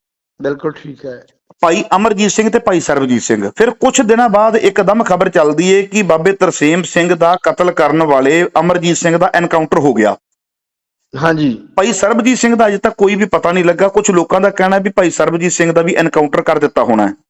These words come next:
Speaker 1: ਬਿਲਕੁਲ।
Speaker 2: ਪਰ ਭਾਈ ਅਮਰਜੀਤ
Speaker 1: ਸਹੀ।
Speaker 2: ਸਿੰਘ ਦੀ ਡੈੱਡ ਬਾਡੀ ਨੂੰ ਲੈ ਕੇ ਕਾਫੀ Facebook ਦੇ ਉੱਪਰ ਵੀ ਚਰਚਾ ਸੀ ਵੀ ਕੌਮ ਮਰ ਗਈ ਹੈ, ਕੌਮ ਕਿੱਥੇ ਚਲੀ ਗਈ ਹੈ, ਜਥੇਬੰਦੀਆਂ ਕਿੱਥੇ ਨੇ, ਜਥੇਦਾਰ ਕਿੱਥੇ ਨੇ, ਪ੍ਰਧਾਨ ਕਿੱਥੇ ਆ, ਅਕਾਲੀ ਦਲ ਕਿੱਥੇ ਹੈ।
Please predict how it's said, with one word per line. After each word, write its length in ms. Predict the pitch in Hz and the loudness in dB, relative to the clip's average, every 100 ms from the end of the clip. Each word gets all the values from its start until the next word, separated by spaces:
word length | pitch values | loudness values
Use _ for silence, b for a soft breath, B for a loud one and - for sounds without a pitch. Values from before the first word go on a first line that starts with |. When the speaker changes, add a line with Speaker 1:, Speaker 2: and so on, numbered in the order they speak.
| _ _ _ _ _ _ - | _ _ _ _ _ _ -12
Speaker 1:
ਬਿਲਕੁਲ। 420 | 135 165 185 175 | 0 0 2 -4
Speaker 2:
ਪਰ 360 | - - - 233 | -6 -10 -4 -4
ਭਾਈ 280 | 247 226 240 - | 0 0 0 0
ਅਮਰਜੀਤ 360 | 220 226 254 247 | 2 2 2 0
Speaker 1:
ਸਹੀ। 160 | 247 | 0
Speaker 2:
ਸਿੰਘ 120 | 247 | 0
ਦੀ 80 | 233 | 0
ਡੈੱਡ 240 | 202 165 180 | 0 0 2
ਬਾਡੀ 260 | 190 196 | 0 0
ਨੂੰ 140 | 233 208 | 2 2
ਲੈ 100 | 180 | 0
ਕੇ 180 | 196 | -2
ਕਾਫੀ 600 | 214 175 165 214 214 226 - 160 | -2 0 0 0 2 0 0 0
Facebook 420 | 151 185 190 202 | 0 0 0 2
ਦੇ 60 | |
ਉੱਪਰ 240 | 202 202 196 | 0 2 0
ਵੀ 120 | 196 | 0
ਚਰਚਾ 360 | 180 151 185 170 | 0 0 0 0
ਸੀ 180 | 185 | 0
ਵੀ 80 | 185 196 | -2 0
ਕੌਮ 300 | 160 160 175 | 0 2 2
ਮਰ 160 | 151 131 | 0 0
ਗਈ 280 | 143 165 | -2 2
ਹੈ, 60 | 170 | 0
ਕੌਮ 360 | 160 156 156 170 | 2 0 0 0
ਕਿੱਥੇ 280 | 170 180 | -2 -2
ਚਲੀ 300 | 170 165 156 | 0 0 0
ਗਈ 160 | 156 165 | 0 0
ਹੈ, 60 | 160 | 0
ਜਥੇਬੰਦੀਆਂ 600 | 151 180 165 151 160 170 | 0 0 0 0 0 0
ਕਿੱਥੇ 300 | 170 - 160 | 0 0 0
ਨੇ, 120 | 160 | 2
ਜਥੇਦਾਰ 420 | 147 139 156 165 | 0 0 2 0
ਕਿੱਥੇ 300 | 165 165 165 | 0 -2 0
ਨੇ, 80 | 156 | 0
ਪ੍ਰਧਾਨ 440 | 147 175 156 139 | 0 0 0 0
ਕਿੱਥੇ 340 | 156 160 - 165 | 0 -2 0 2
ਆ, 60 | |
ਅਕਾਲੀ 280 | 151 156 151 | 2 2 2
ਦਲ 160 | 165 170 | 2 2
ਕਿੱਥੇ 320 | 165 156 165 | 0 0 2
ਹੈ। 140 | 147 | 2